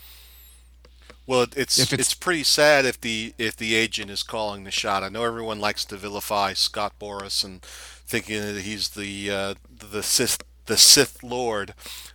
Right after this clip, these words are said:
Speaker 1: but, I mean, he's
Speaker 2: <laughs>
Speaker 1: working for the player, and it, it's not like the player says, "Well, you know, I wanna sign tomorrow," and Scott's like, "No, no, no, you must take my
Speaker 2: Right.
Speaker 1: advice and nothing else." I mean, I don't, I just think that's a real simplistic and,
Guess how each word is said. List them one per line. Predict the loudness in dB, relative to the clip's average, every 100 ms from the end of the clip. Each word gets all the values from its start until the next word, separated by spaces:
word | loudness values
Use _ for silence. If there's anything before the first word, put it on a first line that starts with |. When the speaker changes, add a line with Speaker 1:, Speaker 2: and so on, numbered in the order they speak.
| -8 2
Speaker 1:
but, | 2 2 2
I | 2
mean, | 2 0
he's | 2 0 2
Speaker 2:
<laughs> |
Speaker 1:
working | -2 -2 -4
for | -2 -2
the | -4
player, | -2 4 4 4 -4 -14 -20 -12 0
and | 2 2
it, | -2
it's | -2 2
not | 2 4
like | 2
the | 0
player | -2 0 2
says, | 2 0 -2
"Well, | -2 -2
you | 0
know, | 2
I | 4
wanna | 4 2
sign | 4 4 2
tomorrow," | 0 0 2 0 -2
and | -2
Scott's | 0 0 0 -2
like, | -2
"No, | 0 0 0 -2
no, | 0 0 0
no, | 0 0 -4
you | -6 -2
must | 0 2 2 0
take | 4 2 2 -18 -20 -16
my | 2 4 6 6
Speaker 2:
Right. | 6 4 4
Speaker 1:
advice | 4 4 4 2
and | 0 0
nothing | -2 0
else." | 0 0 0 -4
I | 0
mean, | 0
I |
don't, | 2 0 -8 -16 0
I | 4
just | 6 4 4
think | 0
that's | 2 2 2
a | -4
real | -4 0
simplistic | 0 -2 -6 0 0 -2 -8 -10 -16 -16 -2
and, | -2 -2